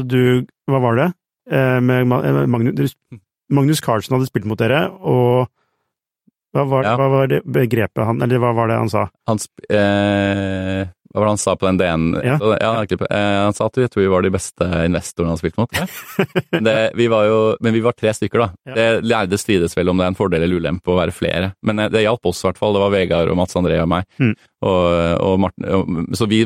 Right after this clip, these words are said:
Speaker 2: vi var tre mot han, men han spilte mot tjue andre. Altså, det var sånn
Speaker 1: Ja.
Speaker 2: simultansjakk, så han
Speaker 1: Ja.
Speaker 2: spilte liksom. Men, eh, nei, det var det største øyeblikket i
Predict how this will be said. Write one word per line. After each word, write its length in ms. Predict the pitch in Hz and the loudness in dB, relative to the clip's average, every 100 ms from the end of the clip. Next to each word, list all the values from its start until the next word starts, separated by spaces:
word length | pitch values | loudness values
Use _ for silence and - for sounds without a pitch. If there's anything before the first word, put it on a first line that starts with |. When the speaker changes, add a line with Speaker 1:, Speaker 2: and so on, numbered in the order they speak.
| - | 0
Speaker 2:
vi 140 | 110 | 0
var 120 | 117 - | 0 -2
tre 220 | 95 90 | -2 0
mot 200 | 92 101 - | 0 -2 -2
han, 160 | 107 | -2
men 80 | 104 | -2
han 160 | 95 87 | -2 -4
spilte 240 | 101 - | -4 -2
mot 120 | - | -4
tjue 240 | - 104 98 | 0 0 2
andre. 300 | 95 87 110 _ _ _ _ _ - | 0 -2 -4 _ _ _ _ _ -6
Altså, 180 | 104 101 | -2 0
det 80 | |
var 80 | 101 | 0
sånn 80 | 113 | 0
Speaker 1:
Ja. 60 | 98 | 0
Speaker 2:
simultansjakk, 600 | 98 - 82 82 110 - | 0 0 -2 -2 -4 -4
så 80 | 101 | -2
han 60 | 95 | 0
Speaker 1:
Ja. 120 | 123 | -2
Speaker 2:
spilte 200 | 95 - | -4 -4
liksom. 220 | 87 87 85 _ - - _ - | 0 -2 -2 _ -20 -20 _ -2
Men, 100 | 110 | 0
eh, 280 | 110 107 107 | 2 0 0
nei, 100 | 123 | 0
det 100 | 127 135 | 0 2
var 80 | |
det 400 | 143 143 143 131 | 2 2 0 -4
største 380 | - 127 - 104 | -2 -2 0 0
øyeblikket 560 | 87 87 - 87 87 87 | 0 -4 -2 0 2 2
i 140 | 95 | 2